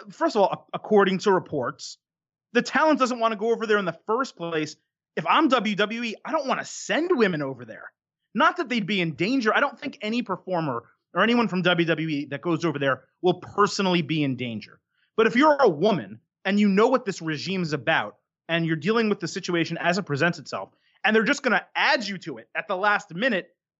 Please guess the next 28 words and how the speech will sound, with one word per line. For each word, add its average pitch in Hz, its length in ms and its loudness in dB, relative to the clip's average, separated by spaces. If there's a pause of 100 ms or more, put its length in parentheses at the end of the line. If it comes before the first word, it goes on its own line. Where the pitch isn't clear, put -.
(140)
<laughs> - 460 -10
do 165 140 -6
you 285 220 4
really 220 240 2
wanna 220 200 2
go? 170 540 0 (260)
No, 330 260 6
maybe 277 300 -2
in 214 80 -2
a 170 60 -2
year, 196 640 0 (200)
if, 208 140 -4
like, 220 180 0
it's 175 220 -12
built 214 420 0
up 226 240 4
and 165 200 -8 (220)
it 196 180 -4
is 202 220 0
a 214 60 0
progressive 180 520 -2
thing, 220 340 -2 (420)
maybe 233 380 4
this 214 180 0
does 214 300 2
push 214 240 -2
that 190 280 -2
forward, 233 420 2